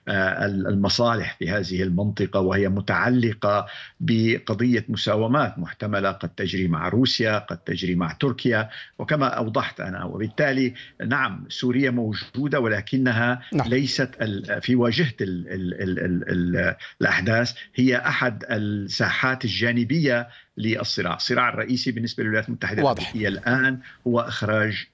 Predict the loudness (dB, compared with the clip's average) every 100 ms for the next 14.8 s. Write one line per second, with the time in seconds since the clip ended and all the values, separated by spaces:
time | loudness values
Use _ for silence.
0 | -4 -4 0 2 2 2 0 -2 0 0
1 | -4 -2 0 0 0 -4 -2 0 -2 -6
2 | _ _ -18 -14 -14 -6 0 2 2 0
3 | -6 -10 -8 0 4 4 4 2 4 4
4 | 6 4 4 2 2 2 0 -2 0 -2
5 | -2 -2 0 0 2 0 -2 -10 -6 0
6 | 4 2 2 0 2 2 4 4 2 2
7 | 2 2 2 2 2 -2 0 2 2 2
8 | 2 0 -4 -16 -20 -20 -2 2 4 4
9 | 4 2 2 2 2 2 2 2 0 0
10 | 0 -2 0 2 4 2 0 -4 -14 -20
11 | _ -2 0 2 4 4 2 0 0 2
12 | 2 -2 -2 0 2 2 0 -4 -10 -20
13 | -4 0 2 2 0 -8 -14 -2 0 2
14 | 2 2 2 2 2 2 2 0